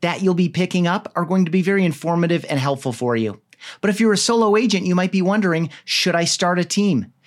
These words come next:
If so, when, how, why, with whom?" Or if you're a solo agent, you might be wondering, "Should I join a team? What's in it for me? How does it work? What can I expect? What should I be looking for?"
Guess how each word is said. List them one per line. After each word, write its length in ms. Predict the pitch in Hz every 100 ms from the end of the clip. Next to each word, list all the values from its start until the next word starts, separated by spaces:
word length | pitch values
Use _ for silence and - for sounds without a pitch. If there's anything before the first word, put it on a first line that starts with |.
| - -
If 160 | 170
so, 380 | - 196 185 185 -
when, 520 | - 156 180 160 120 -
how, 520 | - 180 180 147 110 -
why, 480 | 156 180 170 131 117
with 180 | 160 165
whom?" 440 | 196 175 120 - _ _ - - -
Or 420 | 262 269 240 233 -
if 180 | 120
you're 120 | 139 135
a 60 |
solo 360 | - 151 143 135
agent, 320 | 139 135 180
you 80 | 196
might 200 | 214 220
be 80 | 208
wondering, 500 | 196 196 208 214 - -
"Should 300 | - - 220
I 140 | 214 220
join 480 | 151 139 180 220 220
a 80 |
team? 460 | 147 - 131 107 95 _ _ - _
What's 260 | - 226 233
in 80 | 226
it 140 | -
for 120 | 190
me? 340 | 196 208 131 110
How 180 | - 202
does 140 | 202
it 120 | 208
work? 320 | 175 196 151 -
What 160 | 175 -
can 140 | 214
I 120 | 208
expect? 520 | 190 - - 190 175
What 140 | 135 143
should 140 | -
I 60 | 180
be 140 | 190
looking 440 | 185 202 226 220 185
for?" 440 | - 123 104 101